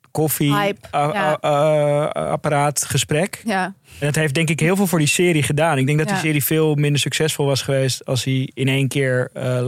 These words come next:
Speaker 1: live, eh, had gestaan. Want
Speaker 2: Zou kunnen, ja.
Speaker 1: ik merkte bij mij op kantoor dat het gewoon i-, de hele tijd op maandag
Speaker 2: Ja,
Speaker 1: ging
Speaker 2: ging het
Speaker 1: over,
Speaker 2: daarover.
Speaker 1: over White Lotus.
Speaker 2: Ja.
Speaker 1: Oh, wat zal het vanavond worden? Ja, dat, dat,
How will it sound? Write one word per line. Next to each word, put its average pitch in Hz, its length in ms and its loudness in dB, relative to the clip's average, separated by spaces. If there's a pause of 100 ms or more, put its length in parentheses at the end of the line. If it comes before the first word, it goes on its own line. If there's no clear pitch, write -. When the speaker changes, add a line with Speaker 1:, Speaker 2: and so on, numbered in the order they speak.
(120)
Speaker 1:
live, 147 340 -2
eh, 120 280 -6
had 120 120 -4
gestaan. 123 200 -4
Want 123 180 -2 (140)
Speaker 2:
Zou 277 140 -6
kunnen, 226 260 -2
ja. 170 240 -4
Speaker 1:
ik 143 80 0
merkte 156 280 2
bij 156 100 0
mij 147 140 2
op 143 80 -2
kantoor 151 300 0
dat 139 120 0
het 127 140 -2
gewoon 131 200 -2
i-, - 180 -10
de 143 120 -2
hele 143 280 0
tijd 131 380 -2 (100)
op 135 160 -2
maandag 135 680 0
Speaker 2:
Ja, 202 360 0
Speaker 1:
ging 190 240 2
Speaker 2:
ging 185 120 -2
het 147 80 0
Speaker 1:
over, 151 260 2
Speaker 2:
daarover. 135 380 -2
Speaker 1:
over 139 300 0
White 139 280 0
Lotus. 143 380 0
Speaker 2:
Ja. 196 180 -2
Speaker 1:
Oh, 135 120 -6
wat 147 120 -6
zal 147 200 -4
het 135 120 -6
vanavond 135 440 0
worden? 139 300 0 (460)
Ja, 107 140 -6
dat, 131 260 -2
dat, 135 220 -4